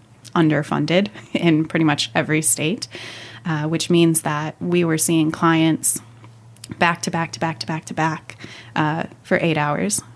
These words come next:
of our workday. So fifty-three minute sessions and then seven minutes to do the note, and then fifty-three minute sessions, seven minutes to do the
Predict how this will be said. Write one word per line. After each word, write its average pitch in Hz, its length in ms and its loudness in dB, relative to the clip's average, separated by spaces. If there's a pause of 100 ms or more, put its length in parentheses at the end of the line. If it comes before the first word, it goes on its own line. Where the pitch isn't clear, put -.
of 180 120 4
our 160 140 4
workday. 151 480 0
So - 300 -2 (220)
fifty-three 170 960 0
minute 175 320 4
sessions 180 560 2
and 165 100 0
then 151 100 0
seven 160 260 2
minutes 156 300 0
to - 80 -2
do 165 100 2
the 156 80 0
note, 170 240 4
and - 100 -20
then 147 120 -2
fifty-three 175 460 -2
minute 165 260 -2
sessions, 170 380 -2
seven 156 200 -4
minutes 156 240 -2
to - 80 -10
do 170 40 -6
the 175 80 -8